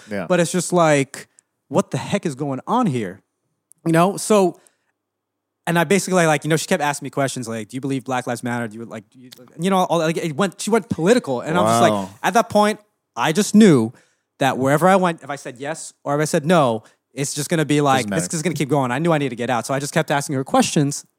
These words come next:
Speaker 2: And, uh, ev-, eventually she was like, "You know what? You're like, you're avoiding the questions. Like, we're just gonna cut this." I'm like, "Okay." <laughs> And I, even after the end of the video, I was like, "You still wanna be friends though?" <laughs> Like,
Speaker 1: Yeah, yeah.
Speaker 2: And then,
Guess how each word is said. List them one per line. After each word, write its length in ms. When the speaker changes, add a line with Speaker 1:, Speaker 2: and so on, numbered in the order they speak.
Speaker 2:
And, 360
uh, 340
ev-, 220
eventually 480
she 100
was 100
like, 140
"You 60
know 80
what? 320
You're 120
like, 180
you're 120
avoiding 240
the 60
questions. 260
Like, 180
we're 100
just 120
gonna 100
cut 160
this." 160
I'm 80
like, 140
"Okay." 340
<laughs> 40
And 160
I, 60
even 300
after 120
the 60
end 120
of 60
the 60
video, 140
I 20
was 80
like, 180
"You 220
still 220
wanna 120
be 80
friends 300
though?" 180
<laughs> 120
Like, 120
Speaker 1:
Yeah, 380
yeah. 380
Speaker 2:
And 100
then, 140